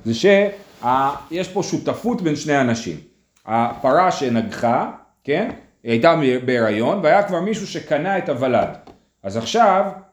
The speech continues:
בעצם, התובע, הניזק, הוא תובע שני אנשים. הוא תובע את בעל הפרה, והוא תובע את בעל הוולד. אז בעל הפרה אומר לו, אנחנו, בעצם הוא אומר, "זה כאילו הפרה שלי ביחד עם הוולד שלה, ביחד עשו את הנזק",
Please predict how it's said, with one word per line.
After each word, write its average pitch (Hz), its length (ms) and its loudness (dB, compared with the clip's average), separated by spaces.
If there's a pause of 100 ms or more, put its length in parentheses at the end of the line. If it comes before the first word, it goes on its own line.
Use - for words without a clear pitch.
בעצם, 151 480 -4 (180)
התובע, 120 1120 0
הניזק, 127 520 0 (280)
הוא 143 160 -8
תובע 160 320 2
שני 202 300 0
אנשים. 175 540 -2 (160)
הוא 170 200 -6
תובע 170 440 4
את 135 140 -4
בעל 156 220 4
הפרה, 123 520 2 (240)
והוא 139 160 -10
תובע 202 300 0
את 170 120 -2
בעל 185 200 2
הוולד. 135 440 2 (300)
אז 123 160 -2
בעל 202 260 6
הפרה 147 300 0
אומר 139 320 0
לו, 131 500 -2 (340)
אנחנו, 143 480 0
בעצם 202 440 2
הוא 185 100 2
אומר, 214 340 2
"זה 143 180 -6
כאילו 190 480 0
הפרה 180 360 4
שלי 196 420 -2
ביחד 196 380 2
עם 180 120 -4
הוולד 156 380 0
שלה, 202 220 2
ביחד 190 540 4
עשו 190 180 -8
את 185 100 -10
הנזק", 143 400 -4